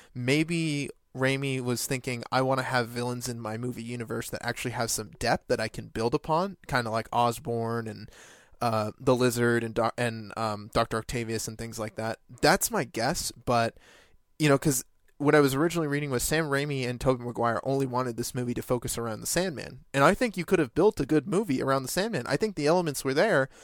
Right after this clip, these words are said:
but I think that you definitely see Venom being shoehorned in the movie about halfway through. And it definitely takes away from the movie, you know? Um, so when we get to the end, you're kinda just like, "Why are these two together?" You know?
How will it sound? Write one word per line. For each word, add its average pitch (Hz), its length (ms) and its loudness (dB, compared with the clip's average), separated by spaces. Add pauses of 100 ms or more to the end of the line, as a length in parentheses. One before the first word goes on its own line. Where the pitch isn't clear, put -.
(180)
but 147 120 6
I 147 100 8
think 202 300 -2
that 139 220 4 (180)
you 143 180 -2
definitely 175 340 4
see 185 260 -2
Venom 135 340 2
being 127 240 0
shoehorned 135 560 0
in 135 140 -2
the 117 60 -2
movie 143 300 0
about 120 220 0
halfway 135 380 0
through. 196 340 0 (640)
And 135 400 4
it 123 140 -4
definitely 147 340 4
takes 135 300 -4
away 117 180 -2
from 110 160 -10
the 107 80 -12
movie, 110 380 -6 (380)
you 120 120 -4
know? 113 360 2
Um, 107 500 0
so 135 160 2
when 127 80 0
we 127 80 -2
get 143 120 4
to - 80 -4
the 208 160 -6
end, 127 280 2
you're 113 80 -2
kinda 117 240 -4
just 110 200 -6
like, 110 160 -2
"Why 135 140 -4
are 190 80 -4
these 175 200 -4
two - 140 -4
together?" 135 480 -2 (560)
You 127 100 0
know? 135 260 4